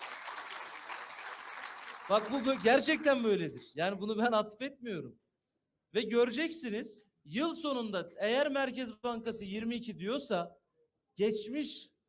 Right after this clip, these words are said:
olaylar, yaşananlar ispat ediyor ki yıl sonunda dolar yirmi iki liranın kesin üzerinde olacak. Hadi biz buna yirmi üç lira diyelim. Ya, doların yirmi üç liraya gideceği bir ortamda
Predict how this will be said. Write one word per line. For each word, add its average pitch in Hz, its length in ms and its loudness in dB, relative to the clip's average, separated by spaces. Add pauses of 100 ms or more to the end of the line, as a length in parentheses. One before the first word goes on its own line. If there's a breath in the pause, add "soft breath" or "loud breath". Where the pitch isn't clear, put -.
(360)
olaylar, 220 500 4
yaşananlar 220 600 -2
ispat 220 440 -4
ediyor 240 420 -2
ki 202 300 -8 (640)
yıl 302 240 -2
sonunda 214 420 -4
dolar 226 380 -2
yirmi 247 300 -6
iki 247 240 -4
liranın 220 300 0
kesin 226 380 -6
üzerinde 180 420 -4
olacak. 117 340 -6 (1400)
Hadi 247 260 4
biz 262 180 0
buna 294 140 4
yirmi 294 320 2
üç 226 240 -6
lira 180 220 -2
diyelim. 123 340 -10 (1120)
Ya, 220 260 4
doların 294 320 6
yirmi 262 360 0
üç 285 220 -4
liraya 262 220 0
gideceği 247 500 -6
bir 254 80 -6
ortamda 214 920 0